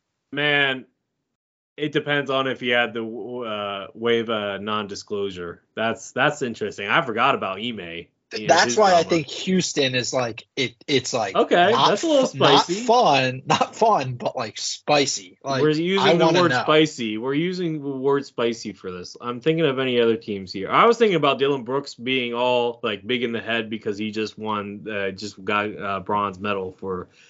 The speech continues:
Speaker 1: Canada. That's what I thought you were going with.
Speaker 2: Houston again. Yeah, there's Houston
Speaker 1: Yeah.
Speaker 2: or Dallas, man. Like, who knows what's going on with, with Luka and Kyrie?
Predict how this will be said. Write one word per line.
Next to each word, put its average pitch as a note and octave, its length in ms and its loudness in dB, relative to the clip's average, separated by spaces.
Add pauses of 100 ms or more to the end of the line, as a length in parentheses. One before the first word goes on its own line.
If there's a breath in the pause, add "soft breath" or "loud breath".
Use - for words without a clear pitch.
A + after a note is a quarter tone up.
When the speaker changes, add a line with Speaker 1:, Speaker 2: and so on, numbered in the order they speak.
(120)
Speaker 1:
Canada. F2+ 560 0
That's E3 240 2
what A2+ 80 2
I C#3+ 160 4
thought G#2 240 -6
you F#2+ 80 -14
were F#2 100 -16
going F#2 200 -12
with. F#2 80 -14
Speaker 2:
Houston A3 380 2
again. G#3 460 2
Yeah, E3+ 180 -2
there's G3+ 280 2
Houston F3 260 -4
Speaker 1:
Yeah. - 60 0
Speaker 2:
or A#3+ 120 4
Dallas, C3 640 2
man. G#2 320 -10
Like, A2+ 220 -8
who C4+ 220 -2
knows G#3 320 2
what's A#2+ 160 -8
going A#2 240 -6
on G#2+ 220 -4
with, A2 160 -8 (300)
with A#2+ 300 -8
Luka C3 400 2
and A#2 140 0
Kyrie? A2 640 -2